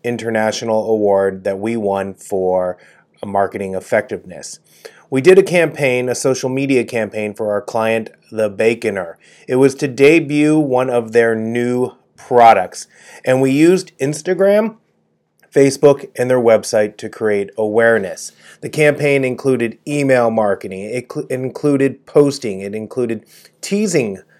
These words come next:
different posts on Facebook and Instagram, getting people excited about what was to come. And at the end of the day, when we did our Instagram live unveiling of the new product,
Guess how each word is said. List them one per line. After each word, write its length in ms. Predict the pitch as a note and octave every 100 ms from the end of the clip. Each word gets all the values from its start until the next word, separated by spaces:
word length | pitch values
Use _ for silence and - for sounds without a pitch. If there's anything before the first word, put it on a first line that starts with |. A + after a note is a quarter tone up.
| _ -
different 340 | B2 A#2 G#2+
posts 380 | - A#2+ G#2 -
on 340 | - G#2+ G2+
Facebook 480 | F#2+ G#2+ G2+ A2+ G2+
and 100 | G#2+
Instagram, 460 | G#2 G2+ G#2 G#2 G2+
getting 220 | G#2+ G#2
people 280 | A2+ G#2+ G#2+
excited 460 | G2 - G#2+ G#2
about 320 | G2 G2+ G2+ F2+
what 240 | A2 -
was 320 | G#2 G#2 G2
to 160 | - G2+
come. 460 | - B2 A2 F#2+ - _ - - -
And 140 | C3+
at 140 | C#3+
the 220 | D3+ D3+ -
end 200 | E3 F3
of 100 | E3+
the 80 |
day, 300 | D3+ C3+ B2+
when 180 | B2 A#2+
we 100 | A#2
did 240 | G#2+ A#2+ A#2
our 280 | A2+ A2+
Instagram 840 | - B2 - C#3 A#2 A#2+ A2+ A2 - - -
live 680 | - G#2+ A2+ A#2 A#2 A#2+ A2 -
unveiling 680 | A#2+ C3+ C#3 B2 A#2 A#2 A2+
of 160 | G#2 G#2
the 60 |
new 280 | G#2+ A2 A#2
product, 640 | - A#2 G#2+ G2+ G2 -